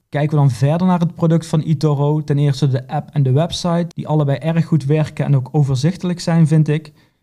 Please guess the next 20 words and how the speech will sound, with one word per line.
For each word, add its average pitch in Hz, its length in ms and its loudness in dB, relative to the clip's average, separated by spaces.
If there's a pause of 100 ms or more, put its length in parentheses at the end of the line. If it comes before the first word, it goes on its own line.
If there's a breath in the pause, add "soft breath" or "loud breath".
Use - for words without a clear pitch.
(140)
Copytrader 185 680 0
dus, 180 220 0
waardoor 147 300 2
je 139 220 -2
eenvoudig 147 800 0
andere 160 360 2
beleggers 147 440 2
kunt 143 200 2
volgen 143 600 0 (240 loud breath)
en 147 140 -4
aankopen 147 540 0
die 135 100 2
zij 156 280 2
doen, 139 320 2
die 147 140 4
doe 147 120 6
jij 143 120 4
dan 127 140 2
ook 165 140 -2
automatisch. 156 960 -2